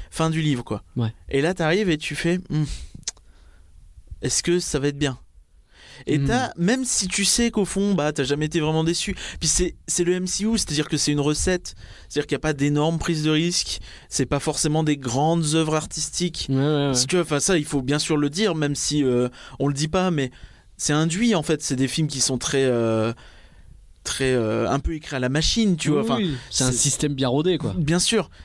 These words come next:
Speaker 1: c'est, c'est un produit presque plus qu'une œuvre.
Speaker 2: Ouais.
Speaker 1: Et, euh, et donc tu sais que tu seras sans doute pas déçu puisque t'auras globalement quelque chose de bien, peut-être pas très bien, peut-être pas excellent, mais bien. Et du coup,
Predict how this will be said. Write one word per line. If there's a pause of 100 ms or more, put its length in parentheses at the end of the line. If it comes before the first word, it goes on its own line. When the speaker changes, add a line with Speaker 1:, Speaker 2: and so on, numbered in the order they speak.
Speaker 1:
c'est,
c'est
un
produit
presque
plus
qu'une
œuvre. (100)
Speaker 2:
Ouais.
Speaker 1:
Et,
euh, (300)
et
donc
tu
sais
que
tu
seras
sans
doute
pas
déçu
puisque
t'auras
globalement
quelque
chose
de
bien, (420)
peut-être (360)
pas
très
bien,
peut-être
pas
excellent,
mais
bien. (720)
Et
du
coup,